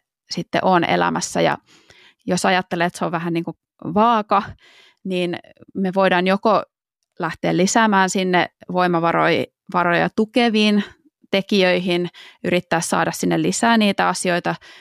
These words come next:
jotka ikään kuin kasvattaa niitä voimavaroja, tai sitten meidän täytyy tarkastella niitä kuormitustekijöitä, että mitä siellä on sellaista,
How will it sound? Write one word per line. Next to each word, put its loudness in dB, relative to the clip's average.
jotka -2
ikään -4
kuin 0
kasvattaa -2
niitä -2
voimavaroja, 2
tai 2
sitten -2
meidän 0
täytyy 0
tarkastella -2
niitä 0
kuormitustekijöitä, 2
että -2
mitä 2
siellä 2
on 0
sellaista, 0